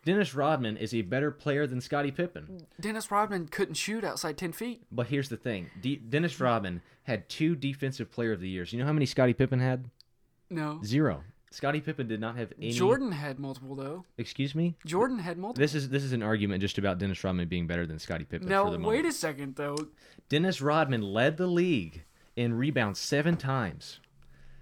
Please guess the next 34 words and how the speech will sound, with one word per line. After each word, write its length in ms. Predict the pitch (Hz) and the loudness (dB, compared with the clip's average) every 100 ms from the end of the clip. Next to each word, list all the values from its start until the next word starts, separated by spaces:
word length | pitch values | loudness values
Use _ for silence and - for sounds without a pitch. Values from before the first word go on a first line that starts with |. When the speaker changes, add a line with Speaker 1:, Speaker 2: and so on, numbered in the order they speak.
| - - - | -20 -20 -8
Speaker 2:
He 140 | 208 | -4
Speaker 1:
You 80 | 135 | 2
know 60 | 151 | 4
what? 120 | 151 | 4
Speaker 2:
played 140 | 240 | 2
Speaker 1:
S-, 60 | 139 | -2
Scottie 240 | - 170 | 4 6
Pippen 340 | 175 180 147 113 | 8 8 6 8
never 280 | 113 120 123 | 6 6 4
led 200 | 117 104 | 4 4
the 100 | 104 | 2
league 380 | 101 95 85 - _ _ - | 2 0 -2 -10 _ _ -12
in 140 | 110 95 | -10 -8
rebounds. 500 | 87 78 78 92 - _ 110 - - - _ _ _ _ _ _ | -12 -14 -20 -20 -20 _ -20 -20 -20 -20 _ _ _ _ _ _
Can 120 | - | -6
you 100 | 113 | -4
believe 260 | 104 107 113 | -4 -4 -2
that? 200 | 110 247 | 0 0
Speaker 2:
Again, 340 | 226 294 302 | 2 2 2
it's 140 | 202 - | -2 -6
the 80 | 202 | -4
matter 240 | 233 262 | 0 0
of 100 | 233 | 0
the 80 | 220 | -2
position. 640 | 254 226 269 262 262 208 - _ _ _ | -2 0 0 0 -2 -4 -10 _ _ _
Speaker 1:
It's 160 | 143 139 | -6 -2
just, 220 | 185 175 - - | -2 -2 -6 -4
it's, 240 | 143 - | -4 -4
it's 240 | - 139 | -4 -4
so 260 | - 185 190 | -2 0 2
evident 420 | - 156 170 135 95 | 2 2 2 -2 -4
that 100 | 95 | -6
these 160 | 110 | -8
players, 560 | - - 185 151 110 | -6 -4 -2 -2 -4